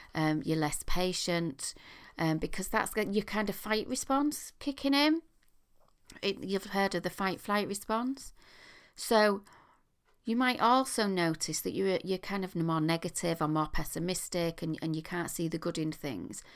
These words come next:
You know, our brain is wired to notice the negatives of those potential danger. And so that's what it will be doing all of the time.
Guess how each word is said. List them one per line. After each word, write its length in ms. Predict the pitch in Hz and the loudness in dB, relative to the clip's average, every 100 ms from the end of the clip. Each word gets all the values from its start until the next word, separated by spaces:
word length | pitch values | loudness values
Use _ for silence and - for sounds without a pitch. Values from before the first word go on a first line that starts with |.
| - - - - | -20 -20 -20 -10
You 120 | - | -4
know, 120 | 202 214 | -2 0
our 140 | 214 | -2
brain 420 | - 202 214 226 | -2 0 2 0
is 140 | 214 196 | -2 -4
wired 760 | 190 185 196 208 123 - - - - - - | 0 0 0 -4 -4 -8 -10 -16 -20 -20 -10
to 160 | 185 | -4
notice 480 | 190 180 175 - 185 | 2 2 2 -2 -4
the 160 | - 170 | -2 -2
negatives 640 | 170 165 165 - 160 - | 0 -2 -4 -4 -4 -4
of 140 | 160 | -6
those 180 | 170 165 | -2 -4
potential 880 | - - - 170 165 - - 175 165 | -4 -6 -2 0 0 -4 -4 -2 -4
danger. 720 | 160 160 180 196 190 135 85 - _ - - - - - - | -2 -4 -2 -2 -4 -4 -6 -8 _ -20 -20 -20 -20 -20 -6
And 140 | 170 | -4
so 180 | - 196 | 0 0
that's 440 | 196 202 202 - 220 | 2 2 2 0 0
what 120 | 214 | 0
it 140 | 180 | 0
will 160 | 180 175 | 0 -2
be 100 | 170 | -2
doing 560 | 190 202 233 160 117 - | -2 0 0 -2 -2 -6
all 300 | - 165 156 | -2 2 2
of 120 | 147 | 0
the 60 | - | -6
time. 520 | - 196 240 240 107 | -8 -6 -4 -6 -8